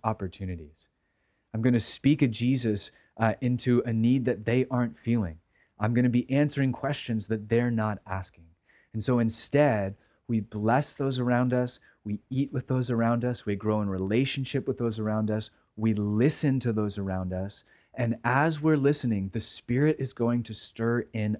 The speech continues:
us moments where we can be gospel fluent. We listen and we listen and we listen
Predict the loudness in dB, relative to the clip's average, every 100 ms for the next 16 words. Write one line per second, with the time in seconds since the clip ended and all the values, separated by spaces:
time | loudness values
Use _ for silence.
0 | -4 -4 -4 -6 -14 -20 _ _ _ -8
1 | -4 2 4 4 2 0 -2 -2 -2 0
2 | -2 -2 -2 -2 -4 -6 -6 -6 -6 -8
3 | -8 -8 -10 -10 -10 -18 _ _ _ _
4 | _ _ -2 0 0 -2 0 0 -2 -4
5 | -6 -2 -2 -2 -2 -4 -6 -8 -4 -4
6 | -2 -4